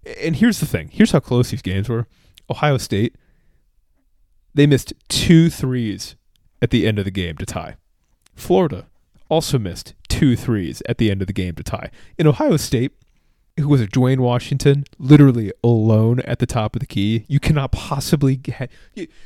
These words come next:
you could not have a more open three if you tried. It just clang, just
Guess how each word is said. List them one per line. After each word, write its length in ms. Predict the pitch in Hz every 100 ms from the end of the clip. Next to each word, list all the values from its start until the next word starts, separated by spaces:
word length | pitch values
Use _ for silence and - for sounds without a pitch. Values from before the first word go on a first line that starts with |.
| -
you 180 | 165 226
could 240 | - 147
not 240 | 127 131 120
have 180 | 127 110
a 100 | 90
more 340 | 95 117 120 117
open 380 | 113 117 98
three 520 | 95 - 113 113 120 -
if 180 | - -
you 140 | 95
tried. 720 | - - - 101 98 87 - - _ _ -
It 140 | -
just 280 | 160 - -
clang, 880 | - - - 175 185 214 82 76 - -
just 220 | -